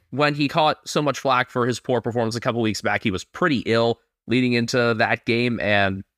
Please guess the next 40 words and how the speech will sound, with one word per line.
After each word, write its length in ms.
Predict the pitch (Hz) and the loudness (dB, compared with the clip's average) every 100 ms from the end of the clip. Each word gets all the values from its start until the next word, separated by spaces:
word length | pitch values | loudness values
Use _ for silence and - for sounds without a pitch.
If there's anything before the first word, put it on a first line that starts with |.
| _ _ | _ _
Horse 340 | - 123 110 - | -4 0 0 -2
was 140 | 107 | -4
surprised 500 | 110 - 101 104 107 | -4 0 2 2 0
he 240 | - 98 92 | -4 -4 -2
nominated 500 | 95 92 101 104 98 | 0 0 2 2 0
himself 360 | 98 - 95 | -2 0 0
to 100 | - | -2
play. 280 | 92 87 107 - _ _ _ - | -2 2 2 0 _ _ _ 0
Oh 80 | |
yeah, 200 | 214 302 | 0 2
I 100 | 233 | 2
guess 480 | 110 - 220 - - 104 | 0 0 0 0 -8 -2
John 260 | 139 170 | 0 0
Longmire 480 | 120 170 110 95 104 | 0 0 0 -2 0
is 140 | 113 | -2
now 400 | 98 95 135 143 - _ _ _ | -4 -2 0 -2 -6 _ _ _
one 280 | 98 107 131 | -2 0 0
of 200 | 135 120 | -2 -2
the 560 | 123 127 123 123 117 - _ - | 0 2 2 2 0 -4 _ -6
longest 560 | 104 98 117 131 - | -2 0 0 -2 -2
tenured 320 | - 98 113 | -2 0 -2
coaches 440 | - 120 123 147 143 | 0 -2 0 -2 0
in 80 | 170 | -2
the 60 | |
league, 340 | 247 320 107 - _ _ - | 0 0 0 -6 _ _ -2
the 100 | 98 | 0
other 220 | 101 123 | 2 0
being 480 | 113 117 117 113 110 | 0 0 2 0 -2
his 440 | 120 117 113 101 | 0 0 0 -4
grand 400 | - 101 104 117 | -4 0 0 0
final 420 | - 90 110 117 | -2 -2 0 -2
foe 400 | 110 - 107 120 | -2 0 0 0
from 180 | 123 131 | -2 -2
last 300 | 139 151 - | 0 0 0
year. 160 | 214 147 _ _ _ _ _ _ - | -2 -2 _ _ _ _ _ _ -6
Continuing 760 | 190 302 349 311 240 185 156 | -2 0 2 2 0 -2 -2
with 160 | 156 - | -4 -2
the 220 | 160 156 | 0 0
Blues 360 | 123 127 143 127 | 0 0 0 0
reserves, 600 | 110 127 131 131 123 | 0 2 2 0 -2